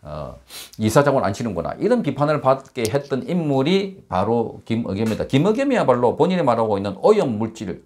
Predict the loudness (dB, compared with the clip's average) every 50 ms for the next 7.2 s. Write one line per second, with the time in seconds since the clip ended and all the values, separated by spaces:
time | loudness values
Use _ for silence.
0 | _ -4 0 2 2 2 2 0 -2 -2 0 0 -2 0 -2 -4 -4 -2 -6 -6
1 | -4 -2 -2 -2 -2 -2 -2 -4 -4 -4 -8 -18 _ -20 _ _ _ _ 0 0
2 | 2 2 0 -2 -2 -2 -4 -2 0 0 2 2 0 0 -2 -2 -2 0 0 0
3 | 0 -2 -4 -4 -4 -4 -4 -4 -6 -6 -6 -6 -4 -4 -6 -6 -6 -8 -8 -8
4 | -10 -10 -12 -14 -16 -18 -20 _ _ _ _ _ _ _ -6 0 0 2 2 2
5 | 2 0 -2 -4 -6 -10 -8 -6 -4 -2 -2 -2 -2 -4 -4 -2 -4 -4 -2 -2
6 | -2 -2 -2 -2 -2 -2 0 2 2 2 2 2 2 0 0 0 -2 -2 -4 -6
7 | -4 -2 -2 -2